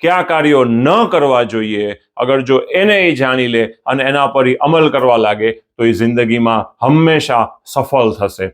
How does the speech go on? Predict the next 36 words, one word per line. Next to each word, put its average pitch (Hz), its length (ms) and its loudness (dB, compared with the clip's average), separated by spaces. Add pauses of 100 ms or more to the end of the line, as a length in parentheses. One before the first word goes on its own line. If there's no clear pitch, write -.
(280)
એક 160 260 -4
શિલ્પી 175 400 2
કાર 165 300 2
જે 156 160 0
છે, 143 240 -2 (220)
એક 143 200 -4
પથ્થરમાંથી 156 640 0
જ્યારે 143 180 2
સરસ 156 420 -2
મજાનો 147 400 0
એક 135 180 -4
આકાર 165 400 0
બનાવે 143 400 -2
છે, 135 100 -8
સરસ 143 380 -4
મજાની 143 300 0
એક 123 140 -4
મૂર્તિ 185 400 0
બનાવે 143 460 2
છે, 113 160 -6
તો - 360 -4
એ 196 40 4
શું 254 260 0
કરે 139 280 2
છે? 95 260 -10 (360)
પથ્થરના 175 520 0
વધારાના 175 720 2
ભાગને 147 480 -2
જે 143 160 0
છે 131 320 -2 (160)
એ 170 80 -2
દૂર 247 360 0
કરે 143 300 2
છે. - 220 -18 (720)
આપણા 139 240 0
મમ્મી 143 580 0